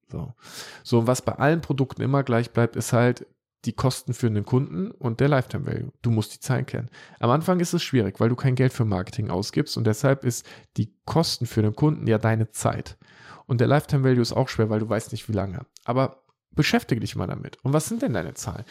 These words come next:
Wie viele Leute sehen dich jeden Tag? Wie viele Leute sind in School auf deiner About-Page oder auf deiner Landing-Page? Wie viele Leute schauen sich dein Freebie an? So ein Unternehmen oder Selbstständigkeit aufzubauen, bedeutet den Aufbau von vielen verschiedenen Fähigkeiten.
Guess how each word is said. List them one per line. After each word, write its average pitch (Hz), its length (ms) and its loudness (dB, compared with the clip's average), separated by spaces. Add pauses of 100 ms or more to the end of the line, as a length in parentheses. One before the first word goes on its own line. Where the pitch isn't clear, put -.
(200)
Wie 165 100 2
viele 190 220 4
Leute 185 260 6
sehen 196 220 0
dich 185 160 -6
jeden 101 160 -2
Tag? - 240 -8
Wie 143 60 0
viele 160 180 -4
Leute 165 240 -2
sind 156 260 -2
in 131 160 -2
School - 300 2
auf 104 120 0
deiner 101 200 -2
About-Page 95 480 -6
oder 127 80 2
auf 127 80 -2
deiner 127 220 0
Landing-Page? 120 580 -2 (240)
Wie 156 80 -2
viele 165 160 2
Leute 170 240 2
schauen 180 400 0
sich 170 160 -2
dein 123 160 0
Freebie 107 320 -2
an? - 180 -10 (580)
So 139 120 2
ein 139 180 2
Unternehmen 156 440 4
oder 139 140 4
Selbstständigkeit 147 520 0
aufzubauen, 113 540 0 (340)
bedeutet 147 480 2
den 131 100 -2
Aufbau - 240 0
von 139 180 -2
vielen 160 420 0
verschiedenen 139 340 -2
Fähigkeiten. 135 840 -2